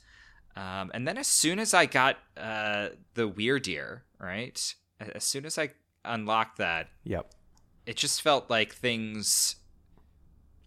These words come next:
Speaker 1: I, I don't even wanna say opened up, because one thing I, I really do like very much about this game is how the,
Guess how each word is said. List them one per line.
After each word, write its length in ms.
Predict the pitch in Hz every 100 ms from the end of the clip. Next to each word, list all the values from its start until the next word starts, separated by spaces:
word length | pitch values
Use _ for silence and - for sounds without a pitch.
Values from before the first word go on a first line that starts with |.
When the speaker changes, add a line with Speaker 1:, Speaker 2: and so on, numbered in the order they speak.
| _
Speaker 1:
I, 200 | 151 139
I 20 | 151
don't 220 | 220 -
even 180 | 156 147
wanna 160 | 113
say 220 | - 95
opened 360 | 90 104 98 85
up, 360 | 127 90 - - -
because 480 | 98 101 92 - 143
one 200 | 123 175
thing 180 | 196 127
I, 200 | 95 - - -
I 40 |
really 420 | 104 104 160 123 101
do 360 | - 107 139
like 400 | 120 95 110 101
very 260 | 104 95 85
much 260 | 90 -
about 260 | 104 87 85
this 180 | 82 -
game 300 | 85 82 82
is 140 | -
how 460 | - 87 85 80 78 - - - _
the, 640 | - 92 90 87 82 82